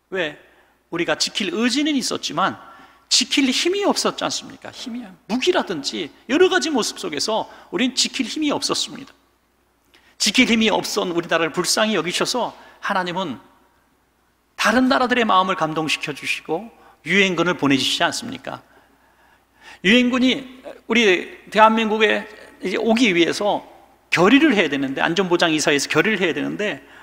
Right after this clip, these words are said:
소련이 거부권을 행사하려고 참여를 하려고 했다는 것이죠.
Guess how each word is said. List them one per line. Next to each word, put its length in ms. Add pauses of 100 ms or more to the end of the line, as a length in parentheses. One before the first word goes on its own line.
(140)
소련이 720
거부권을 560
행사하려고 760 (960)
참여를 640 (180)
하려고 320
했다는 300
것이죠. 540